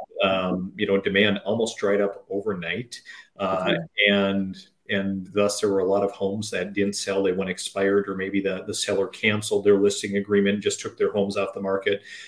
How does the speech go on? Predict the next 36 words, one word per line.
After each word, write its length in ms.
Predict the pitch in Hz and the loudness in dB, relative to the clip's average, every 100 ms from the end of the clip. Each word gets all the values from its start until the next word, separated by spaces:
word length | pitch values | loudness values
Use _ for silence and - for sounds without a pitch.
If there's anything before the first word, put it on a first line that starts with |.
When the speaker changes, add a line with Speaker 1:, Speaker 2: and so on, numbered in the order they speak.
| - | -8
Speaker 2:
because 300 | 110 107 101 | -4 0 2
there 100 | 101 | 2
just 320 | 98 101 - | 2 2 0
wasn't 460 | 92 95 95 98 - | -4 -4 -4 -6 -8
any 240 | 98 95 | -8 -8
activity, 480 | 92 - 135 131 127 | -8 2 2 4 6
or 140 | 95 - | 6 4
perhaps 420 | 104 98 95 - | 2 0 -2 -4
the 80 | 104 | -2
homes 320 | 98 101 - | -2 -4 -8
weren't, 200 | 98 104 | -6 -6
weren't 320 | 101 98 101 - _ _ | -4 -2 -2 -6 _ _
priced, 500 | 110 98 98 92 - | 2 2 2 -2 -4
Speaker 1:
Mm-hmm. 80 | |
Speaker 2:
you 80 | 180 | -2
know, 100 | 92 - _ | -2 -2 _
for 100 | 101 | 2
the 100 | 95 | 4
market. 480 | 92 98 98 101 - | 2 2 2 -2 4
But 220 | 101 - - - | 4 4 -8 6
yeah, 160 | 139 165 | 10 12
we're 140 | 156 | 12
really 220 | 139 143 160 | 12 12 10
seeing, 480 | - 120 123 127 | 8 8 8 6
uh, 280 | 113 98 98 | 4 4 2
a 80 | - | 4
lot 220 | 101 101 | 4 6
of 60 | 98 | 4
buyers. 320 | 92 98 104 | 2 2 2
In 100 | 104 | 0
fact, 340 | 101 101 98 - | 0 2 2 2
I 100 | 98 | 2
was 180 | 98 - | 2 0
talking 380 | 101 98 104 | -2 0 -2
in 120 | 98 98 | -2 0
passing 540 | 104 101 - 101 101 | 2 2 2 -2 -2